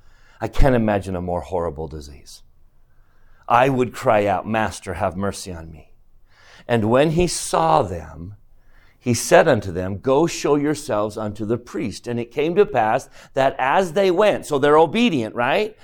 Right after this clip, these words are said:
They're listening to what he says. So they're going to the priest. They were cleansed. The leprosy is gone. And one of them,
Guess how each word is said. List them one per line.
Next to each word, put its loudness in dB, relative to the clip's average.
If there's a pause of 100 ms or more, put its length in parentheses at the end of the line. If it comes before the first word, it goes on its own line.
They're 2
listening -4
to -10
what -4
he -8
says. -6 (160)
So -6
they're 2
going -2
to -10
the -4
priest. -12 (580)
They -6
were -6
cleansed. -16 (1300)
The -4
leprosy -4
is -8
gone. -12 (2000)
And 2
one 6
of 2
them, -8